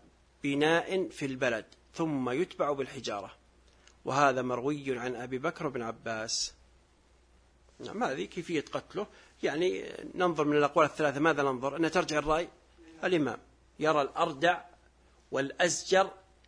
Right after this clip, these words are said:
لهذه الفعلة، ما هو الأنسب حسب المصلحة، يحرق أو يرجم أو يرمى من أعلى بناء. المهم أن الراجح أنه يقتل بكل، بكل حال. نعم.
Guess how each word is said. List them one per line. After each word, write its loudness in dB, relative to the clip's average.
لهذه 2
الفعلة، -8
ما 6
هو 4
الأنسب -2
حسب 0
المصلحة، -6
يحرق 0
أو -2
يرجم 0
أو -2
يرمى 0
من -2
أعلى -6
بناء. -4
المهم -4
أن -4
الراجح -2
أنه -4
يقتل -4
بكل، -4
بكل -4
حال. -12
نعم. -6